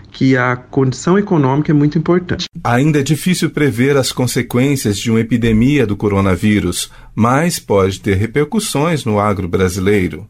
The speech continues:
Speaker 1: Então a própria economia chinesa vai sentir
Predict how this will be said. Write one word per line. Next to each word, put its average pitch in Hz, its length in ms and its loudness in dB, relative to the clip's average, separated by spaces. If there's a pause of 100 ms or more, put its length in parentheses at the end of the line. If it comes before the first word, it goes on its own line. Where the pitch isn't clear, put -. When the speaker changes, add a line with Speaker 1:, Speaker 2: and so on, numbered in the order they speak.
(120)
Speaker 1:
Então 233 140 -2
a 262 80 0
própria 226 400 -2
economia 214 420 2
chinesa 214 560 2
vai 175 380 0
sentir 175 680 0